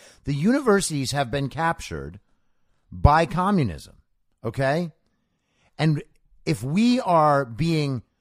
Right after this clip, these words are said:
taught communism, but thinking that we're becoming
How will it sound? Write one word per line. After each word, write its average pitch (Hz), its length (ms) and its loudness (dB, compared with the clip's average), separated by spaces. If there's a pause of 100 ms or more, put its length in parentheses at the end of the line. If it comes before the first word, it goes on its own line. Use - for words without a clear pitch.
(260)
taught 196 440 0
communism, 127 760 -2 (200)
but 139 200 0
thinking 190 580 -2
that 127 300 2
we're 151 220 2
becoming 131 680 -2